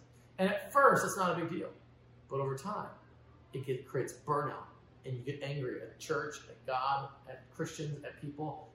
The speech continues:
The next thing you know, you start saying, it's like, "I don't do Christians." And it all stems from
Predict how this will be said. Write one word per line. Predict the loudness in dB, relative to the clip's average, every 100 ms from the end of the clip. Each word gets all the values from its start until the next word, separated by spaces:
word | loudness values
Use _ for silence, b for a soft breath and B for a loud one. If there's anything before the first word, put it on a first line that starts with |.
| -6
The | -2
next | 0 -2
thing | -2
you | 0
know, | 0
you | 0
start | -2 -2
saying, | -4 -4
it's | -4 -6
like, | -8 -12 -20 -4 2
"I | 4
don't | 4 0
do | -8 -10
Christians." | -14 -16 -18 -20 -20 -20 -20 -20 -20 -20 -20 -20 -20 -10 -2
And |
it | 2
all | 2 2
stems | 0 0 0
from | -4 -6